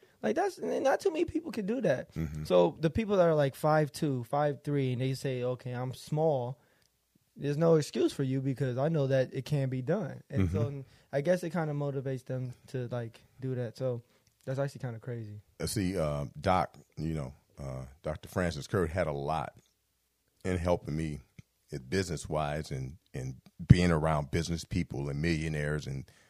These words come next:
Speaker 2: uh, uh, people of that caliber. Um, because I watched him, how he do it. And I'm like, when you ask me, you say, "How do you just go up and talk to people, you know,
Speaker 1: Yeah.
Speaker 2: and start a conversation?" I watched Doc, what he did, and, and, and learn,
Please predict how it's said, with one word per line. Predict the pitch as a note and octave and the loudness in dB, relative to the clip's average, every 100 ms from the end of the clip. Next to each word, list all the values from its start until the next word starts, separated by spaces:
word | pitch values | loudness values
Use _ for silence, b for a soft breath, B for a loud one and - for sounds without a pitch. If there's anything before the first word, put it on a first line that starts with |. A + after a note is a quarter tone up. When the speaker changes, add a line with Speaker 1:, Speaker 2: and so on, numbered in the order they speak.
| b b b b _ - | b b b b _ -8
Speaker 2:
uh, | C#2+ D2 - | -6 -6 -8
uh, | - C#2 - - | -10 -10 -10 2
people | G#2+ - D2+ | 2 4 0
of | D2 | 0
that | D#2 D#2 - _ _ _ - | 2 0 -2 _ _ _ -4
caliber. | A#2+ A#2 E2+ - - - _ _ _ - | 0 2 2 -2 -14 -18 _ _ _ -6
Um, | D2 C#2+ C#2 | -2 -2 -4
because | E2 E2+ D#2+ | -8 -6 0
I | D#2+ | 2
watched | C#2+ F2+ F2+ - | 4 2 2 -2
him, | F#2 | -2
how | D#2+ E2+ | 0 0
he | D#2 | 0
do | D#2+ E2 D#2 | -2 -2 -4
it. | |
And | D#2+ | -4
I'm | E2+ | -4
like, | D#2+ D2+ - _ - | -4 -6 -14 _ -12
when | F2 E2+ | -4 0
you | F#2 G2+ | 2 4
ask | F#2 | 2
me, | G#2+ | 0
you | G#2 | -2
say, | G#2+ | -2
"How | G2 A#3 | 0 0
do | |
you | D#4+ G#3 | -2 -2
just | D#3 - | -2 4
go | C3+ | 6
up | D3 | 6
and | - | 2
talk | - D3+ E3+ | 6 8 8
to | - | 2
people, | - E2+ - C2+ | -4 -4 -6 -6
you | E2+ | 0
know, | G#2 E2+ E2+ B C3+ | 2 2 0 B -10
Speaker 1:
Yeah. | C#3 B2 | -8 -2
Speaker 2:
and | A2+ | 0
start | F#2 B2+ A#2 | 2 4 4
a | |
conversation?" | G2+ A#2+ A2 F2+ - B2 - D#2 - | 2 0 0 0 2 2 0 -4 -6
I | - E2+ | -6 0
watched | D#2 D#2 - D2+ | 2 0 -2 -2
Doc, | F#2 - - _ _ _ _ - | -2 -2 -14 _ _ _ _ -6
what | D#2+ | -2
he | F2+ F#2+ | 0 -2
did, | - - - _ b b b - | -4 -8 -14 _ b b b -4
and, | D#2+ D2+ - | -2 -2 -4
and, | D2+ D2 - | -6 -6 -4
and | D#2+ | 0
learn, | E2 E2+ | 2 2